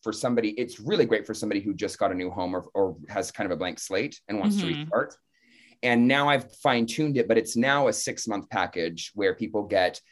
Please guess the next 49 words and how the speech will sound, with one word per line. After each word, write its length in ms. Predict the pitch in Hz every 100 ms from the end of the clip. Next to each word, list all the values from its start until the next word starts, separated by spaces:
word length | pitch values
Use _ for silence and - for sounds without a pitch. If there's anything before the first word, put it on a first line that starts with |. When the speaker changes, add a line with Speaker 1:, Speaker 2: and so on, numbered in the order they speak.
| _ -
Speaker 1:
the 80 | 120
concept 520 | 123 110 107 113 110
included. 500 | 104 - 110 104 104
They 120 | 98
get 260 | 92 92 -
three 160 | 113
one-to-one 460 | 107 104 98 98 92
consults. 640 | 107 95 90 95 92 85 -
They 140 | 95
get, 360 | 90 92 85 - _ _ _
um, 340 | 98 95 90 90
a 200 | 98 92
personal 440 | 90 - 110 - 95
shopping 440 | - 98 98 98
list, 320 | 95 107 - -
and 140 | 95
they 80 | 90
get, 240 | 82 90
like, 280 | 92 85 82
three 160 | - 98
D 120 | 87
renderings 520 | 85 87 85 82 76 -
of 180 | 90
that 160 | 80 -
space 400 | - 85 76 -
with 140 | 85
the 80 | -
furniture 380 | - 240 240 233
Speaker 2:
Mm. 240 | 226 214
Speaker 1:
inside 260 | 185 - -
of 100 | 165
it. 260 | 196 - - _ _ _ _ _ _
Um, 280 | 127 120 117 120
and 240 | 127 131
that 280 | 147 190 196 -
package 560 | 190 220 233 180 -
sold 240 | - 233 196
a 40 |
couple 360 | 156 233 247 151
when 120 | 151
I 60 | 131
first 340 | - 170 -
released 360 | 139 175 220 123
it, 120 | -
but 200 | 131 120
that's 280 | 127 135 -
where 140 | 190
I 60 | 139
realized, 520 | 123 175 135 117